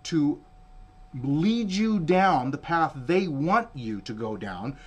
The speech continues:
to buy perhaps more stuff than you intend to buy, or buy stuff in ways that you don't want to buy, and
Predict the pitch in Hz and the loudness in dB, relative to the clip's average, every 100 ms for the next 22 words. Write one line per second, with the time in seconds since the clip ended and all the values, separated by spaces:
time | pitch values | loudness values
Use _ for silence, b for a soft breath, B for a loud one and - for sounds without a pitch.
0 | B - 139 160 165 185 175 165 160 165 | B -4 -2 2 4 4 2 0 2 2
1 | 165 - - 135 196 - 190 175 160 165 | 2 -4 -6 -4 -4 -4 -4 -4 -4 -2
2 | 165 120 - 214 226 95 82 78 175 - | 0 -2 -2 -4 -4 -6 -10 -10 -12 -12
3 | - - - B B - 135 151 175 - | -20 -20 -20 B B -2 0 2 2 0
4 | - 175 170 - - - 156 160 165 160 | -4 0 0 -2 -12 -2 2 4 4 4
5 | 160 139 107 135 143 160 117 127 208 - | 2 -4 -6 -2 2 2 0 -2 -2 -2
6 | 98 - - 143 170 - - - - - | -6 -8 -8 -10 -10 -18 -20 -20 -20 -20
7 | - - - - - - - - - 180 | -20 -20 -20 -20 -20 -20 -20 -20 0 4
8 | 185 | 4